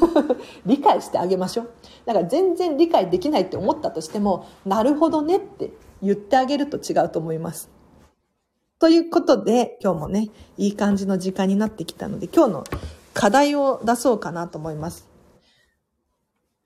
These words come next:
一日一個、実はこのライブ配信中に課題を出しておりまし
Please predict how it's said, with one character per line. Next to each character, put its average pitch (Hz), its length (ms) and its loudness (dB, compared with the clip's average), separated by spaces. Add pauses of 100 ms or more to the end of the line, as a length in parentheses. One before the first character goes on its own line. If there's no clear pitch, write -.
(120)
一 240 200 0
日 349 420 0
一 - 320 -4
個、 202 280 4 (380)
実 226 200 0
は 175 120 4
こ 196 100 -4
の 185 220 -2
ラ 196 120 4
イ 190 40 0
ブ 190 80 0
配 202 240 0
信 190 260 -6
中 185 240 -8
に 185 300 -4
課 - 180 0
題 254 240 4
を 254 180 0
出 240 120 -2
し - 100 -12
て - 120 -4
お 170 120 -8
り 175 80 -8
ま 190 180 -4
し 208 100 -12